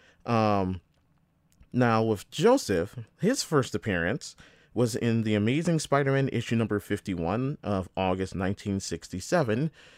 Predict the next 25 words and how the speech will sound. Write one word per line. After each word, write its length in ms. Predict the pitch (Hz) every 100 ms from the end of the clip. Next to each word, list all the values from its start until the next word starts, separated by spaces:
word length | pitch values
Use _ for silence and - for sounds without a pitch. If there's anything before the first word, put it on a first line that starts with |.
| -
And 120 | 113 113
as 200 | 107 101
most 480 | 110 113 - - - -
of 200 | 107 101
you 120 | 104
know, 440 | 104 101 95 110 110
uh, 320 | 92 95 87 90
Joseph 520 | 101 117 - 127 -
was 840 | 101 104 104 101 95 95 - - -
kinda 180 | 123 107
like 240 | 104 -
the, 400 | 95 87 82 82 - _ _ _ _ _ _ _ _ _ _ _ _ _
I 40 | 165
wouldn't 160 | 208
say 140 | - 151
the 160 | 120
editor-in-chief, 640 | 120 117 113 101 - 107 98
he's 140 | 92
kinda 180 | 156 143
like 220 | 120 -
the, 520 | 104 95 90 82 73 - -
the, 360 | - 80 67 65 - - _ -
the 100 | 98
second 480 | - - 117 101
guy 480 | 101 90 85 85 85